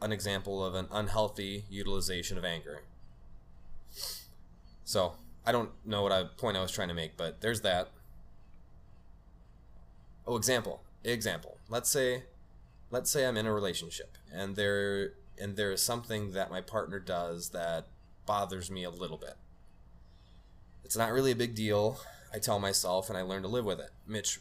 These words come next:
which means that the issue still bothers me, but I stuff it deep down, leaving it unaddressed. Now, this, this little thing that could have been a short,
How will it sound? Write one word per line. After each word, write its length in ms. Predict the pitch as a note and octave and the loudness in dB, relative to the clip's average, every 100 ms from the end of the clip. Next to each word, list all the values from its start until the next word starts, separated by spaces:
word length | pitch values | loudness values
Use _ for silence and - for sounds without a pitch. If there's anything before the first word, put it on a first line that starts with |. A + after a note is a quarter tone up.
| - | -4
which 260 | G#2 - | -4 -2
means 420 | G2+ G2 G2 F#2 | -2 -2 -2 -4
that 460 | - F2+ F2 F2 - - - - - | -2 0 2 0 -4 -12 -20 -18 -10
the 180 | G2+ A2 | -6 -2
issue 640 | A2+ A2 G2+ G2 F#2+ F#2+ - | 0 0 0 -2 -4 -6 -4
still 320 | - - C3 | -4 2 4
bothers 380 | A#2+ F2+ E2+ - | 4 2 -2 -6
me, 240 | - G#2 - - - - - | -6 -8 -10 -18 -20 -20 -4
but 340 | G2 F#2+ F2+ - | 4 4 2 -2
I 160 | E2+ | -2
stuff 360 | E2+ - G#2+ - | 2 4 4 2
it 160 | G#2+ E2+ | -2 -4
deep 220 | G#2+ G2+ | -6 -2
down, 380 | G2 E2 D2+ D2+ - | -2 0 -4 -8 -14
leaving 340 | F#2 G#2 G2 G2 | -6 -2 0 -2
it 100 | E2+ | -4
unaddressed. 640 | F#2 F#2 F2 D#2+ - - - - - - - - - - - - - - - - - - | -6 -4 -4 -4 -4 -6 -10 -18 -20 -20 -20 -20 -20 -20 -20 -20 -20 -20 -20 -18 -18 -8
Now, 160 | A#2 A2+ | 0 2
this, 340 | A2 - - - | 4 4 2 0
this 180 | - G#2 | 0 4
little 140 | C#3+ D3+ | 4 4
thing 300 | C#3+ B2+ A#2 | 4 4 4
that 240 | G#2+ - | 2 2
could 160 | - A#2+ | 0 2
have 180 | G#2 | 2
been 340 | F#2 G2 G2+ G2+ | 2 2 2 0
a 120 | - | -2
short, 480 | - A#2 A#2+ A2+ | -2 2 2 0